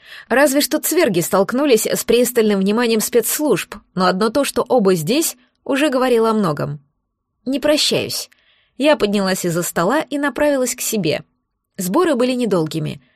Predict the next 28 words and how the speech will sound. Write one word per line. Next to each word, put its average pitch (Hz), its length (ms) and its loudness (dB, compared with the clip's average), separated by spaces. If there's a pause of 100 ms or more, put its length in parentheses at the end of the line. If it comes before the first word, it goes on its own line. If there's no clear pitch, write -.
(300)
Главное 254 400 2
богатство — 240 600 0
это 226 280 0
знание 220 440 0
и - 140 -6
дар, 196 400 0 (440)
они 285 160 0
всегда 233 320 0
при 226 180 2
мне. 165 320 -4 (460)
Личными 294 420 2
вещами 277 440 0
или 220 260 0
материальными 208 540 0
ценностями 196 720 -4 (260)
еще 294 220 -2
не 330 100 -2
успела 208 360 0
обрасти. 175 580 -2 (420)
Так, 330 260 0
э, 170 180 0
смена 240 340 -2
белья 185 500 0
и 202 300 -2
необходимые 226 580 0
в - 20 0
быту 214 260 0
мелочи 240 500 -2